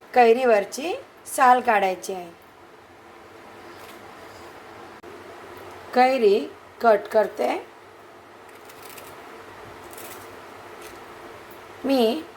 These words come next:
असे पातळ तुकडे करणार आहे कैरीचे. तुम्ही छोटे छोटे चौकोनी तुकडेसुद्धा करू शकता.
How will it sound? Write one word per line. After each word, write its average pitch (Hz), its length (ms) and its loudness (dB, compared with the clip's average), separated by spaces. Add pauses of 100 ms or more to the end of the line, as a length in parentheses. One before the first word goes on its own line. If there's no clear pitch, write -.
(320)
असे 233 400 2 (760)
पातळ 254 540 2
तुकडे 233 320 0
करणार 220 420 2
आहे 196 160 2 (460)
कैरीचे. 208 520 2 (600)
तुम्ही 269 440 -2 (1080)
छोटे 277 360 2
छोटे 254 320 2 (120)
चौकोनी 277 520 2
तुकडेसुद्धा 247 600 2 (100)
करू 240 220 2
शकता. 214 420 -2